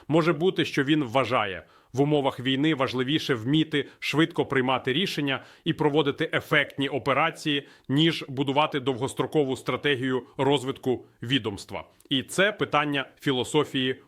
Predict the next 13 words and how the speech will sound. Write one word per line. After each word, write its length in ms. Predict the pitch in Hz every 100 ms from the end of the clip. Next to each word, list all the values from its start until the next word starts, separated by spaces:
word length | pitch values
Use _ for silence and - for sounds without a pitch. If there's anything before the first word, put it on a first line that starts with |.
| _
управління. 720 | 151 - 139 123 107 92 87 _ _ _
Що 260 | - - 220
важливіше? 580 | 165 131 113 87 - - _ _ -
Стратегічне 680 | - 180 180 170 247 214
мислення 520 | 196 226 233 214 190 180 -
чи 240 | - 180
тактична 800 | 180 - - - 190 185 156 131 -
ефективність? 720 | 139 - - 123 95 90 - _ _ -
Системний 600 | - 156 - 208 196 180
підхід 560 | 180 156 - 190 -
чи 220 | - - 151
оперативна 760 | - 135 139 127 143 135 139
гнучкість? 640 | 113 120 107 - 92 -